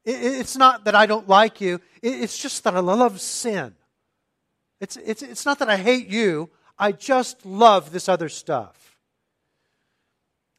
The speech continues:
But what we find as we look through verses thirteen through thirty-nine is that God characterizes sin in very personal terms.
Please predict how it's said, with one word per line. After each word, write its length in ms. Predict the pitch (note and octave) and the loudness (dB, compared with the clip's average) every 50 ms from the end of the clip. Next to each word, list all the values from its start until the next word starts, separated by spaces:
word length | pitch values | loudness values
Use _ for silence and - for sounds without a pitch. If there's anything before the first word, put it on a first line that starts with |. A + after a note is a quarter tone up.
| _ _ | _ _
But 120 | D3+ D3+ | -16 -12
what 160 | C#3+ D#3 G3 G3+ | -10 -10 -8 -6
we 100 | G3 F#3 | -8 -6
find 380 | - G#3+ G#3 G3+ G#3 G#3 G#3 G#3+ - | -2 -2 0 0 -2 -4 -6 -10 -12
as 160 | F#3 D#3+ - | -12 -12 -10
we 100 | E3 E3+ | -8 -8
look 300 | D#3 D#3+ F#3+ A3 - - | -6 -6 -6 -6 -8 -12
through 240 | - - F3+ F#3 F#3+ | -16 -10 -8 -6 -6
verses 440 | E3 E3 F3+ F#3 - - - D3+ - | -4 -4 -6 -6 -6 -8 -16 -18 -16
thirteen 500 | - F#3 F3 F3+ F3 - F3 E3+ E3+ E3 | -12 -10 -12 -12 -12 -14 -14 -14 -14 -14
through 200 | - E3 D#3+ C#3+ | -16 -18 -18 -16
thirty-nine 600 | - D#3+ D3+ D3 C#3+ C#3+ D#3+ F3 E3 C#3+ B2+ A#2 - _ _ _ _ _ _ _ _ _ _ _ _ | -12 -12 -12 -12 -10 -10 -8 -6 -6 -6 -8 -10 -14 _ _ _ _ _ _ _ _ _ _ _ _
is 200 | D3 C#3 B2 A2+ | -14 -14 -14 -12
that 360 | A#2 C3+ C#3 - _ D3 A2+ | -10 -12 -12 -12 _ _ _
God 380 | - C#3 D3+ D#3+ E3 E3 E3+ - _ | -8 -4 0 0 0 0 0 -4 _
characterizes 1000 | _ - E3 D3+ D3 C#3 _ D#3 D3 C#3+ C3+ C3 C3 C3 B2+ C3+ B2+ A2+ - - | _ -8 -6 -6 -6 -6 _ -10 -6 -4 -4 -4 -4 -6 -10 -14 -18 -20 -20 -20
sin 400 | - - - - D3 C#3 C#3 F3+ _ | -20 -18 -16 -14 -14 -14 -14 -16 _
in 200 | D3 C3+ C3 B2+ | -20 -20 -20 -20
very 560 | A#2 A2+ A2+ C3 C#3 D3 D3+ D3+ D3+ D#3 D3+ _ _ | _ _ -10 -6 -4 -4 -4 -4 -4 -8 -12 _ _
personal 420 | - D3+ C#3 - - - C#3 B2 | -12 -12 -12 -12 -14 -18 -20 -20
terms. 500 | A#2+ _ C#3 B2 A#2 A2+ G2+ G2 - - | -20 _ -18 -18 -18 -18 -20 -20 -20 -20